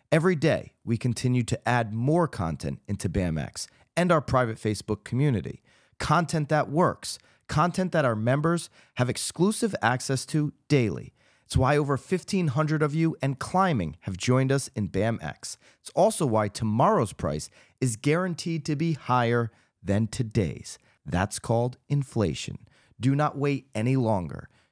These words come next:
Use code real word and join the thousands of agents taking their business to the next level today. Code real word for ten percent off. See you in bam X. Here's, I'll throw something out there.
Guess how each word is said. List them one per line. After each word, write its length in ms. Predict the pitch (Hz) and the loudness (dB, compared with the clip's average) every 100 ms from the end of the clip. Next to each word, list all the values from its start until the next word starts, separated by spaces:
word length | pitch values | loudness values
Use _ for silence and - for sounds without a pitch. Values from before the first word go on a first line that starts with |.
| _ | _
Use 280 | - 156 165 | 2 4 2
code 400 | - 160 156 147 - | -2 0 2 0 -4
real 380 | 107 170 208 | 0 4 4
word 320 | 110 71 71 - - | 2 -2 -6 -12 -4
and 120 | 101 | -2
join 280 | 98 120 127 | 2 2 2
the 80 | 113 | -2
thousands 580 | - 127 143 175 185 180 | 0 2 2 2 0 0
of 100 | 151 | 2
agents 440 | 117 90 87 - _ _ | 0 0 -6 -8 _ _
taking 360 | - 156 123 113 | 0 0 2 0
their 160 | 135 170 | 2 2
business 340 | 113 95 107 - | 0 -2 -4 -4
to 120 | 113 | -2
the 80 | 120 | 2
next 280 | 98 - | 0 0
level 220 | 92 87 101 | -2 -2 -2
today. 460 | - 131 101 - _ _ _ - | 0 0 0 -2 _ _ _ -4
Code 300 | - 135 135 | 2 2 2
real 320 | 156 180 120 | 2 2 2
word 240 | 90 90 | 0 -2
for 100 | - | -4
ten 240 | 95 - 110 | -6 -2 -2
percent 340 | 135 135 151 | -2 0 0
off. 280 | 104 85 - _ _ - | 0 -2 -8 _ _ -12
See 220 | - 92 | -2 0
you 260 | 87 107 - | 2 0 0
in 140 | 104 | -4
bam 380 | 95 82 78 76 - - | 0 0 -2 -4 -10 -6
X. 520 | 76 - - - - _ _ _ _ | -6 -6 -10 -10 -10 _ _ _ _
Here's, 300 | - 190 196 - _ _ - | 2 2 0 -6 _ _ -2
I'll 100 | 156 | 0
throw 180 | 196 190 | 0 -2
something 300 | 185 151 123 | -2 -2 0
out 180 | 113 | -2
there. 240 | 104 78 | -4 -8